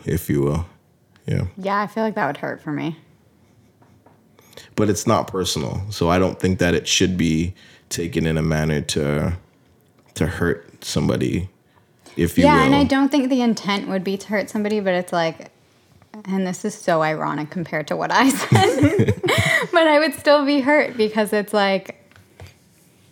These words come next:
Speaker 2: I guess it is an ego thing, right? It's
Speaker 1: Yeah.
Speaker 2: like, "Oh, why weren't you thinking about me?"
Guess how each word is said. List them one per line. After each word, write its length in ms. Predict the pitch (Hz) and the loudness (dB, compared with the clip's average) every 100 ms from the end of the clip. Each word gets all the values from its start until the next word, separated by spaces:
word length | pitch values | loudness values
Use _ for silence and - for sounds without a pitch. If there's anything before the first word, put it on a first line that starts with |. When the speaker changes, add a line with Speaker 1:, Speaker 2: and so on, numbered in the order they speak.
| _ - | _ 0
Speaker 2:
I 100 | 240 | 2
guess 220 | 277 294 | 4 4
it 120 | 294 | 0
is 240 | 226 220 214 | 2 2 2
an 320 | 208 196 - - | -2 -2 -6 -4
ego 400 | 208 196 180 160 | -2 0 0 -2
thing, 320 | 180 - 175 | -4 -6 -4
right? 380 | 190 196 233 - | -2 0 0 -2
It's 160 | 220 214 | 0 4
Speaker 1:
Yeah. 80 | 220 | 4
Speaker 2:
like, 120 | 220 | 4
"Oh, 140 | 226 | 2
why 220 | 208 196 196 | 2 2 0
weren't 260 | 214 220 | 0 0
you 100 | 233 | -2
thinking 360 | 214 196 190 185 | -2 -4 -6 -6
about 260 | - 175 | -4 -6
me?" 240 | 175 - | -6 -12